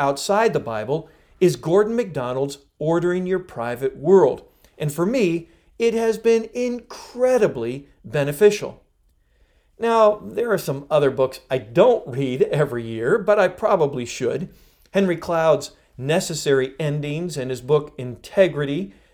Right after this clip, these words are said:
that one is filled with highlights. Certain selections from Richard Baxter's The Reformed Pastor, Max De Pree's The Art of Leadership, and Peter Drucker's The Effective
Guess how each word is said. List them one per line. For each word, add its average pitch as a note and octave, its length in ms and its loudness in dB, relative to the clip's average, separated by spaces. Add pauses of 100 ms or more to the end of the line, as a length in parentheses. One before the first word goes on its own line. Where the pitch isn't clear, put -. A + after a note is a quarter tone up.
that E3 200 0
one C#3+ 140 -4
is C3+ 260 -6
filled C#3 680 4
with B2 200 -4
highlights. A#2 640 -4 (360)
Certain B3+ 300 -2
selections F3+ 680 -2
from C#3 300 -6 (220)
Richard G3+ 480 0
Baxter's D#3+ 640 -4 (240)
The C#3 100 0
Reformed C#3+ 560 -2
Pastor, D#3 680 -2 (320)
Max G3+ 340 2
De E3 100 -4
Pree's F#3+ 440 -2 (120)
The D3+ 280 -6
Art F#3 340 6
of C3+ 180 -2
Leadership, F#3 800 0 (260)
and C#3 280 -6
Peter B3 320 -6
Drucker's E3 560 -2 (260)
The F3 280 -6
Effective D#3 760 -2